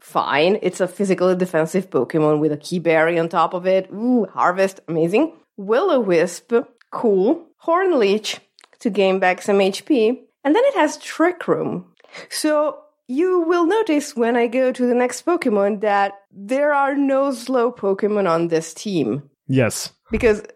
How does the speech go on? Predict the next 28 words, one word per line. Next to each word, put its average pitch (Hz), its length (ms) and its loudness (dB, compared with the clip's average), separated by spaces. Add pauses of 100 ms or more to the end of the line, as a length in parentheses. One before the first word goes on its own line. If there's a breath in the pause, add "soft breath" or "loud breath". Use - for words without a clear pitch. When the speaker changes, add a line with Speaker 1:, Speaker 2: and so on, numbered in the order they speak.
(120)
Speaker 1:
the 214 200 -2
next 254 280 -2
Pokemon 285 320 2
is 220 100 0
a 202 80 0
Tapu 180 300 -2
Fini, 185 600 0
but 220 440 0
what 240 380 -4
you 247 80 2
can 359 480 0
do 190 460 0 (180 soft breath)
with 214 340 -4
Prankster 233 760 0
Scary 220 540 0
Face 220 360 0 (100)
on 185 280 0
Tornadus 190 840 0 (180)
is 233 200 0
if 240 180 0
you're 254 140 2
in 247 140 2
Trick 294 380 -2
Room, 180 340 0 (160)
you 240 140 0
can 240 240 2
Scary 233 480 0
Face 226 520 0